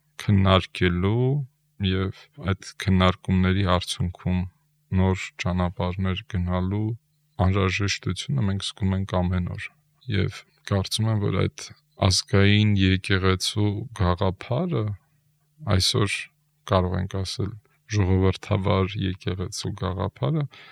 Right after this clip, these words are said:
դրանից պետք չէ վախենալ, այլ դա մեր հարստությունն է։ Մենք կարող ենք պարծենալ և մենք կարող ենք իբրև հնագույն եկեղեցիներից մեկ աշխարհին ցույց տալ, որ կաթոլիկ, բողոքական եկեղեցիների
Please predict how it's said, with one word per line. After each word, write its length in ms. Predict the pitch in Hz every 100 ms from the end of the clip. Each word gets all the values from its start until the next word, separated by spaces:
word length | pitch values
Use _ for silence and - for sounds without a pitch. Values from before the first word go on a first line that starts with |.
| - - - -
դրանից 420 | 113 113 131 135
պետք 280 | - 127 -
չէ 160 | -
վախենալ, 640 | 101 95 - 104 98 127 135
այլ 140 | 98
դա 160 | 95 104
մեր 260 | 104 98 -
հարստությունն 800 | 95 92 - - 98 - 104 95
է։ 100 | 98 -
Մենք 220 | 95 90
կարող 300 | 95 95 95
ենք 180 | 95 -
պարծենալ 640 | - 98 92 - 104 123 131
և 220 | 110 101
մենք 180 | 98 95
կարող 340 | 110 104 101
ենք 240 | 98 95 - _ - _ -
իբրև 520 | 101 - 101 104 - - -
հնագույն 640 | 101 101 101 107 123 110
եկեղեցիներից 1000 | 98 92 98 95 90 - 95 90 92 -
մեկ 300 | 104 95 -
աշխարհին 540 | 98 98 - 101 95 98
ցույց 300 | - 104 -
տալ, 280 | - 127 156
որ 260 | 120 110 - _ _ - 147 170
կաթոլիկ, 840 | - 98 98 - 101 113 139 - -
բողոքական 880 | 101 95 92 - 92 - 110 127 123
եկեղեցիների 920 | 104 95 101 92 90 - 98 95